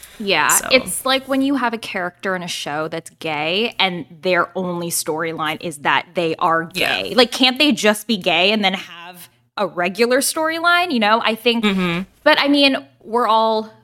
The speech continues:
Speaker 1: we're getting there. I think this is,
Speaker 2: Yeah.
Speaker 1: you know, we need to take these steps. But I mean, it's good that Jen,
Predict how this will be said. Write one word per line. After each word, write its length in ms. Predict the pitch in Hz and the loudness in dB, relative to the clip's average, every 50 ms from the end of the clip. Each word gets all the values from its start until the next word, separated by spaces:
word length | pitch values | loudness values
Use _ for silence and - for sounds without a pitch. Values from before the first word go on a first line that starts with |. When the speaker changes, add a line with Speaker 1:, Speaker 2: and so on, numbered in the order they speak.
| _ - | _ -2
Speaker 1:
we're 100 | 220 233 | 0 0
getting 400 | 226 185 220 202 196 190 170 147 | 2 2 2 2 2 2 -2 -4
there. 260 | 147 131 - - 180 - - | -6 -6 -6 -6 -4 -2 -2
I 80 | 190 | -4
think 240 | 190 - 196 190 175 | -4 -4 -8 -6 -4
this 240 | 190 190 - - 208 | -6 -6 -4 -4 -2
is, 300 | 190 175 175 180 175 170 | -2 0 0 -2 -2 0
Speaker 2:
Yeah. 240 | - 127 - 185 - - - _ | 0 0 0 -2 -4 -12 -16 _
Speaker 1:
you 100 | - 202 | -8 -6
know, 120 | 185 180 180 | -4 -4 -4
we 100 | 190 190 | -4 -4
need 160 | 196 190 - | -4 -6 -6
to 60 | - | -6
take 300 | 208 - - 180 180 - | -8 -6 -6 -8 -8 -8
these 120 | 175 180 - | -10 -8 -8
steps. 360 | - - 147 156 226 - - - - - - _ | -4 -2 0 0 0 -2 -4 -18 -20 -20 -8 _
But 100 | - 240 | 2 4
I 120 | 254 262 262 | 4 6 6
mean, 180 | 262 277 262 - | 6 4 4 4
it's 200 | 240 240 - 202 | 2 2 0 -4
good 480 | 190 - 233 277 269 233 226 214 208 | -4 0 2 2 4 4 2 0 2
that 500 | 220 208 190 185 175 - - - _ - | 2 2 4 4 2 0 -6 -16 _ -12
Jen, 540 | - - 196 202 226 196 175 175 180 202 | -6 -2 0 2 2 2 2 0 -2 -4